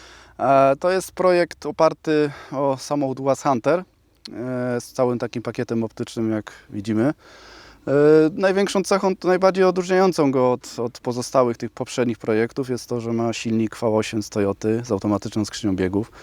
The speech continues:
Skrzynia rozdzielcza Hilux Land Cruiser. Nie pamiętam dokładnie oznaczenia. E, załączanie napędu na cztery koła przyciskiem.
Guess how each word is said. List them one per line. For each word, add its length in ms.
Skrzynia 260
rozdzielcza 720
Hilux 600
Land 180
Cruiser. 380
Nie 100
pamiętam 260
dokładnie 340
oznaczenia. 560
E, 360
załączanie 380
napędu 400
na 120
cztery 260
koła 560
przyciskiem. 680